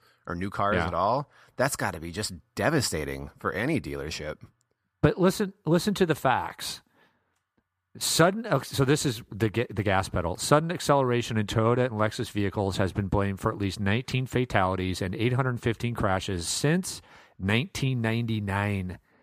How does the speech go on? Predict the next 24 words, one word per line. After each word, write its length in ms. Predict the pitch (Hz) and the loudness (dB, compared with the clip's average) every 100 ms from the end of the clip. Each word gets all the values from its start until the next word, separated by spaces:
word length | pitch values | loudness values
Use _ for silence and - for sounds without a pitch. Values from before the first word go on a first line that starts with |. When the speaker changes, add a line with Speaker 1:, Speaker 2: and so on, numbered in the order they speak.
| _ _ _ - | _ _ _ 2
Speaker 2:
So 200 | 131 127 | 4 4
eleven 600 | 120 117 131 147 156 131 | 2 2 4 4 2 2
years, 720 | 123 131 123 113 107 104 - - - _ _ _ | 2 4 4 4 2 -2 -10 -20 -20 _ _ _
uh, 40 | - - - | -16 -16 -2
you 100 | 123 | 0
know, 380 | 104 98 98 - | 2 0 -2 0
of 500 | 117 101 101 90 - _ _ _ _ _ _ | 2 2 0 -6 -16 _ _ _ _ _ _
track 320 | - 117 113 | 2 4 4
record 380 | 110 95 101 98 | 2 2 0 0
and 280 | 110 101 98 | 0 -2 -2
eight 160 | 113 110 | 0 2
hundred 200 | 110 98 | 2 0
fifteen 280 | 107 - 92 | -2 -2 -2
crashes. 420 | 131 135 - 95 | 2 2 0 0
That 180 | 127 120 | 0 0
sounds 400 | - 113 123 127 | 4 4 6 2
like 140 | 123 | 2
a 60 | 104 | 2
lot, 420 | 101 95 104 131 | 4 6 4 2
but 100 | 117 | 0
I'm 180 | 110 107 | 0 2
guessing 360 | 107 107 113 | 0 0 0
that's 260 | 101 95 - | 0 -2 -2
really 480 | 98 101 101 98 | -2 0 0 0